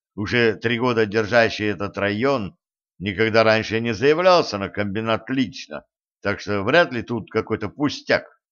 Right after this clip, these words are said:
«Случилось что-то, Анатолий Сергеевич?» — искательно вытаращился Каширин. «Я понял, мать!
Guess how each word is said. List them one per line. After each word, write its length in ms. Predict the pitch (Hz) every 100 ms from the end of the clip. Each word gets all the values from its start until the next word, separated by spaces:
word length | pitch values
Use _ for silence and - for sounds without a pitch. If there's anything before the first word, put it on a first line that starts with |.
| _ _ _ _ _ _ _ _ _ _ _ -
«Случилось 640 | - 65 - 110 151 170
что-то, 500 | - 156 151 71 - _ _
Анатолий 640 | 98 123 156 139 95 82 71
Сергеевич?» — 580 | - 107 78 - - _ _ _ _ _
искательно 560 | 95 - 120 110 107
вытаращился 680 | 110 139 117 104 101 95 104
Каширин. 580 | 98 131 - 95 67 55 _ _ _ _ _ _ _ _ _ _
«Я 300 | 90 113 127
понял, 640 | 113 156 170 165 156 147 139
мать! 420 | 127 98 65